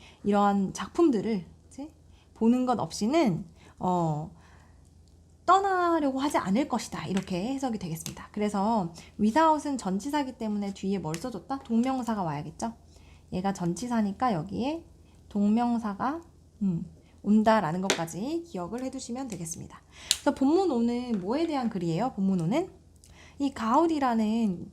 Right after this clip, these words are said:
건축가가 얼마나 훈-, 훌륭한 건축가인지, 그치? 지금 교과서에는 세 가지 작품을 소개를 해줬지만 사실 일곱 곳이나 세계문화유산으로 지정이 되어 있다.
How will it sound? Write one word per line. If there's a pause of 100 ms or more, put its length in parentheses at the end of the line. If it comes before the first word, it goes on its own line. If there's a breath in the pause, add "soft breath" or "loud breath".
(120)
건축가가
얼마나
훈-,
훌륭한
건축가인지,
그치? (380 loud breath)
지금
교과서에는
세
가지
작품을
소개를
해줬지만 (280 loud breath)
사실
일곱
곳이나
세계문화유산으로
지정이
되어
있다.